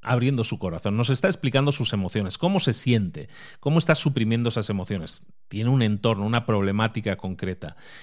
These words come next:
Y tú estás conectando con la otra persona. Solo puedes conectar con la otra persona si tú no suprimes tus propias emociones. Tienes que conectar tus emociones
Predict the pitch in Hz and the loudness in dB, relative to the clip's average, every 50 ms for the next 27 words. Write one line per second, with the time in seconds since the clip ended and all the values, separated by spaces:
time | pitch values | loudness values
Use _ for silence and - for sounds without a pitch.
0 | - - - 131 131 135 269 277 294 294 - - 120 113 - - 208 208 - - | -14 -4 0 0 0 2 4 2 2 2 0 -2 -4 -2 2 2 0 0 0 -2
1 | - - 156 143 131 123 117 - - - - 165 170 151 139 113 110 - 107 101 | 2 6 6 6 6 4 2 0 -2 2 4 4 6 6 4 4 2 2 2 2
2 | 98 95 - 92 - - 90 - - 90 85 78 - - - - - 208 208 226 | 2 2 0 -2 -2 -4 -6 -4 -4 -6 -6 -6 -8 -10 -10 -4 0 2 4 4
3 | 208 175 - - 170 180 175 165 170 - 147 123 113 107 107 - 110 101 - - | 4 4 4 2 2 2 2 0 0 2 2 2 2 2 2 2 0 0 2 0
4 | 95 98 113 139 170 170 147 131 113 - - 113 101 90 78 87 - - - - | 0 2 2 2 2 2 2 2 0 0 2 0 0 0 -2 -6 -8 -14 -18 -20
5 | - - - - - 110 104 - 156 160 151 139 135 139 160 190 190 - - 160 | -20 -14 -8 -2 0 0 2 4 4 4 6 6 6 6 6 4 4 4 4 4
6 | 135 123 - 120 104 104 104 113 131 - - - 113 104 - - - 87 90 - | 4 4 4 2 2 2 4 2 2 0 0 -2 -4 -4 -4 -6 -6 -6 -6 -4
7 | - 95 95 - - 92 85 82 82 - 98 92 85 78 73 71 - - - - | -2 -4 -4 -4 -4 -6 -6 -8 -6 -4 -4 -4 -4 -4 -8 -10 -14 -16 -18 -20
8 | - - - - - - 156 185 208 202 202 - - 131 - - 113 104 107 98 | -20 -20 -20 -6 2 4 4 6 4 4 2 4 2 4 4 4 4 4 4 0
9 | - - 92 80 - - - - - 233 208 - - 139 113 104 101 - 117 110 | 0 -2 -2 -2 -2 -6 -8 -2 0 0 0 2 2 2 2 2 0 0 -2 -2
10 | 107 120 151 160 - - - - - | -2 -2 -4 -6 -8 -12 -18 -20 -20